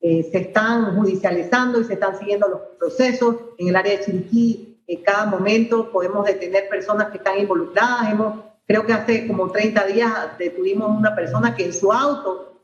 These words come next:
lo había habilitado de tal forma para poder poner a los migrantes de una manera que no se, no se pudieran ver, pero los tenían en la parte de abajo del auto. Entonces,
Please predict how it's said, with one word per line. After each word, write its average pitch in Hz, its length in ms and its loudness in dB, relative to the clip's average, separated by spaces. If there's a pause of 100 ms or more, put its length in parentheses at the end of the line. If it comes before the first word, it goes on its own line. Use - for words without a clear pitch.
(120)
lo 214 160 4
había 226 260 0
habilitado 226 540 0
de 226 100 2
tal 214 260 0
forma 247 340 0
para 180 260 -2
poder 214 360 0
poner 226 240 0
a 247 60 2
los 247 120 2
migrantes 214 380 2
de 233 40 4
una 226 140 0
manera 208 320 -2
que - 80 -8
no 208 140 -6
se, - 420 -2
no 226 100 2
se 240 120 0
pudieran 226 320 2
ver, 262 520 -2
pero 202 160 2
los 196 160 -2
tenían 208 320 0
en 254 80 0
la 202 120 0
parte 202 240 0
de 214 80 2
abajo 214 240 0
del 226 160 2
auto. 233 220 -2
Entonces, 220 300 0